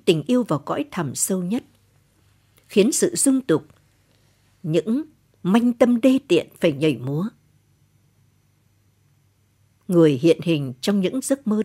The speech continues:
thiên thần, trở thành niềm an ủi, bất chấp mọi quyền lực trần thế. Trước người, tâm hồn tôi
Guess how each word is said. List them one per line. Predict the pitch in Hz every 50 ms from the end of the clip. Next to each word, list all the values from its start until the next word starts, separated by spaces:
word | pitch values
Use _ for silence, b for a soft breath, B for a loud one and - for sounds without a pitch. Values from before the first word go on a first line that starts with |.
| - -
thiên | - 226 214 208
thần, | - - 160 151 135 127 - _ _ _ _ _ _ _ _ _ _ _ -
trở | - 202 175 180
thành | - 180 160 156
niềm | 170 175 151 - -
an | - 247 254 254 220
ủi, | - 180 160 143 117 147 - _ _ _ _ _ _ _ -
bất | 170 220 - -
chấp | - 262 269 -
mọi | 196 170 175 - - _ _
quyền | - 190 170 151 139 143
lực | 147 143 - _ -
trần | - 185 143 131 120
thế. | - 151 151 151 180 220 - _ _ _ _ _ _ _ _ _ _ _ _ _ _ _ _ _ _ _ _ _ _ _ _ _ _ _ _ _ _ _ _
Trước | - - 233 247 - -
người, | 160 151 151 139 123 127 - _ _ _ _ _ _ _ _ _ _ _ -
tâm | 196 185 180
hồn | 147 180 165 131 117 -
tôi | - 175 180 175 175